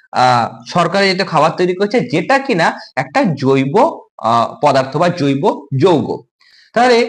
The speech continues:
এই যে, আহ, আমরা দেখতে পাচ্ছি যে উদ্ভিদের,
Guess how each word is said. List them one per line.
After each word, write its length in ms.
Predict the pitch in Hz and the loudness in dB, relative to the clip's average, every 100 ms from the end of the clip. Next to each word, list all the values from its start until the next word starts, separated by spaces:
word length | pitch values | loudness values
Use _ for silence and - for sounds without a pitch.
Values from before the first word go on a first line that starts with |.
| - - - | -4 -12 0
এই 200 | 214 247 | 2 4
যে, 380 | 220 208 262 - | 4 2 0 -4
আহ, 280 | - 143 147 | 0 4 4
আমরা 180 | 147 180 | 4 2
দেখতে 280 | 170 170 180 | 0 -4 -2
পাচ্ছি 360 | 180 170 - | -2 -2 -2
যে 160 | 175 170 | 0 0
উদ্ভিদের, 600 | 175 151 143 175 185 175 | 2 2 2 2 2 0